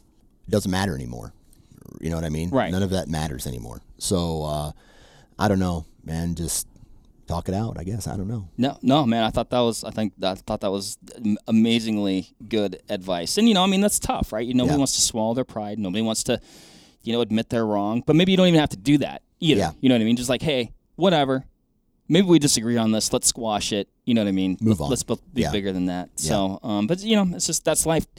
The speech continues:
Speaker 2: Like, you, like we're talking about, you know, just, like, learning from different things.
Speaker 1: Mm-hmm.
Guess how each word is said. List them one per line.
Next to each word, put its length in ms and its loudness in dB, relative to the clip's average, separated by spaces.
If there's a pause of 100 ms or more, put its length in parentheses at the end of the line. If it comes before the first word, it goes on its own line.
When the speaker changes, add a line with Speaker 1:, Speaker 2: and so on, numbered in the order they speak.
(500)
Speaker 2:
Like, 180 0
you, 180 -8
like 260 4
we're 80 2
talking 240 0
about, 240 2
you 80 2
know, 160 4
just, 200 -6
like, 160 -6
learning 340 0
from 140 0
different 260 -2
things. 300 0
Speaker 1:
Mm-hmm. 240 -2